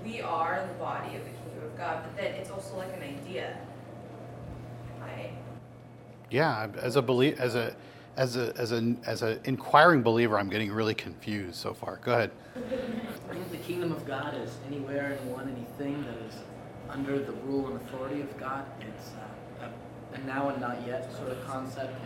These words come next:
Speaker 3: It's, it's something that is present in that Christ came in. It's something that's, kingdom of God is, I think, when Christ came,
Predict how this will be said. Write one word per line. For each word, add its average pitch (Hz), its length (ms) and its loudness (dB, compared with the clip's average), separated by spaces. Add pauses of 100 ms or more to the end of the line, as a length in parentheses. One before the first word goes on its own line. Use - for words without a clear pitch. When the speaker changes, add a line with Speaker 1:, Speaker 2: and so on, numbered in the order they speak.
Speaker 3:
It's, - 100 -10 (440)
it's - 180 -4
something 165 380 2
that 127 360 2
is 135 220 -4
present 185 500 4 (140)
in 131 160 -4
that 120 280 -2
Christ 143 500 2
came 156 280 -2
in. 160 220 0 (100)
It's - 120 -8
something 143 280 -2
that's, 117 200 -6 (480)
kingdom 190 260 0
of 139 120 2
God 143 320 6
is, 127 60 -2
I 131 160 0
think, 135 220 -4 (460)
when 143 260 4
Christ 151 420 6
came, 147 400 2